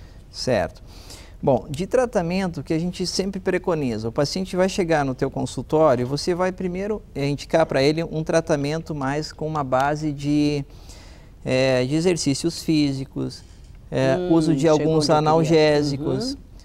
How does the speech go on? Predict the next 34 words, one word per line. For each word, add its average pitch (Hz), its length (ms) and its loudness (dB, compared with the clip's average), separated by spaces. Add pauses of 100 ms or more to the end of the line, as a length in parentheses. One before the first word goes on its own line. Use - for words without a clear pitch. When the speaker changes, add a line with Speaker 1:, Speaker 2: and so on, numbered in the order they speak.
(160)
Speaker 1:
A 165 80 2
fisioterapia 165 1000 4
também 147 300 -4
tem 151 140 -4
se 147 140 -4
mostrado 139 380 0
como 139 180 0
uma 139 160 2
aliada 135 360 0
no 127 120 -4
tratamento. 143 800 0 (440)
Eh, 127 560 2 (1120)
faça 220 500 2
isso 185 320 0
por 147 220 0
alguns 151 380 2
períodos, 151 580 2
três 165 380 2
a 139 80 -2
seis 151 320 -2
meses, 143 600 -2
faça 147 280 0
um 156 40 0
acompanhamento 143 800 -2
mais, 135 520 -4
eh, 117 340 -4
digamos, 120 440 -4
mais 123 240 -2
de 123 100 -8
perto 143 480 0
com 120 180 -4
o 117 40 -6
paciente. 131 600 -4
Speaker 2:
Uhum. 165 60 -12